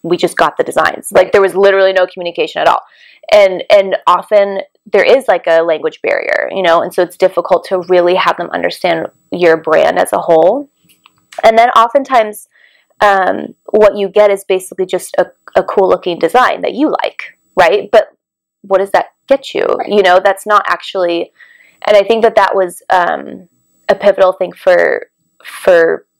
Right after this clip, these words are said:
Speaker 1: I think for every client, right? To see that, like, your logo and your visual suite is not about just having something that looks good, 'cause
Speaker 2: Mm-hmm.
Speaker 1: that really doesn't get you anywhere, right?
Speaker 2: That's so true. And I think oftentimes people just, like what you're saying,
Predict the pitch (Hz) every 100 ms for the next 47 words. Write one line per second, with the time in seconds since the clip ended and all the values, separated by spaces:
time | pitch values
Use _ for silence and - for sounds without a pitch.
0 | - - 214 - - 165 160 - - -
1 | - 170 175 190 - 180 - 160 - -
2 | - 190 185 185 190 196 - 175 156 160
3 | 185 196 208 190 175 175 180 170 175 170
4 | - - 165 175 190 185 165 170 160 -
5 | 175 156 147 - 165 - 165 160 160 -
6 | 170 - 156 - - - - - - 175
7 | 151 190 - 196 180 165 165 160 - 170
8 | - - - - 170 - _ - - 202
9 | - - 190 175 - 147 - - - -
10 | - - 196 185 185 - _ _ _ _
11 | _ _ - 170 170 185 185 196 196 -
12 | 196 180 170 165 - - - - 185 -
13 | 180 170 156 180